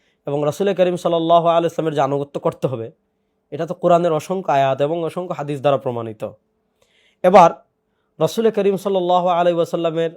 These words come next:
আগমনেও আমরা খুশি, তার জন্মেও আমরা খুশি,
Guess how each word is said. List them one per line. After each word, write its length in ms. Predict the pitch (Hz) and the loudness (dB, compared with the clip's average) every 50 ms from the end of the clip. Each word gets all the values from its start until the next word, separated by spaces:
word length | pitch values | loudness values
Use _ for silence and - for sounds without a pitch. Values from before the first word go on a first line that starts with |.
| _ - | _ -4
আগমনেও 540 | 135 143 143 156 160 165 170 175 180 190 | -4 0 2 2 4 4 4 4 6 6
আমরা 240 | 180 170 175 170 175 | 6 4 6 4 2
খুশি, 380 | 165 - 175 156 - - 170 170 - _ _ _ _ _ _ _ _ _ _ _ _ _ _ | 2 2 -6 -8 -6 -10 -12 -12 -14 _ _ _ _ _ _ _ _ _ _ _ _ _ _
তার 220 | - 147 147 139 120 | 0 2 2 2 0
জন্মেও 440 | 135 147 139 139 147 160 175 185 185 | -2 -2 0 2 4 8 8 8 8
আমরা 240 | 180 180 180 185 | 8 6 4 0
খুশি, 400 | 185 - 175 165 - - 165 175 | 0 0 -6 -8 -8 -8 -12 -14